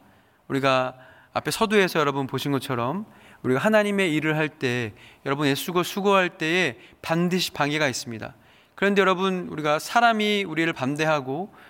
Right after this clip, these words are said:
어떤 일이 우리를 막을 때에 그것은 단순하게 현상뿐만 아니라 그 이면에는 우리가 사단 마귀와 또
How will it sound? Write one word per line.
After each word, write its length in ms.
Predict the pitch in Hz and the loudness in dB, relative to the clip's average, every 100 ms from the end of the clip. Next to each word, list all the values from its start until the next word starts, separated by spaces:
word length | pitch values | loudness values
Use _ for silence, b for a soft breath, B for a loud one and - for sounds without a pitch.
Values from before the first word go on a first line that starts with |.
| B - | B -6
어떤 400 | 151 196 185 165 | -2 2 2 0
일이 200 | 175 180 | 0 2
우리를 320 | 165 170 156 - | 4 2 0 -4
막을 280 | - 139 160 | 2 2 0
때에 460 | - 143 170 139 98 B B B - | -4 -2 -2 -2 -6 B B B 0
그것은 760 | 202 190 190 190 185 127 95 - _ | 0 2 0 2 0 -2 -6 -16 _
단순하게 760 | 170 170 190 185 180 180 175 - - | -4 2 2 4 4 2 0 -4 -8
현상뿐만 600 | 254 247 240 240 226 214 | -2 2 2 2 4 4
아니라 400 | 160 139 156 117 B B _ | 4 2 0 0 B B _
그 120 | - | 0
이면에는 840 | 180 175 208 208 165 165 165 107 B B B | 0 2 4 4 2 2 0 -2 B B B
우리가 100 | 139 | -6
사단 440 | 135 233 226 220 185 | -2 2 4 2 4
마귀와 760 | 139 151 160 143 131 135 120 b b b b _ | 2 2 -2 0 0 0 -4 b b b b _
또 500 | 143 131 127 - | 0 0 0 -6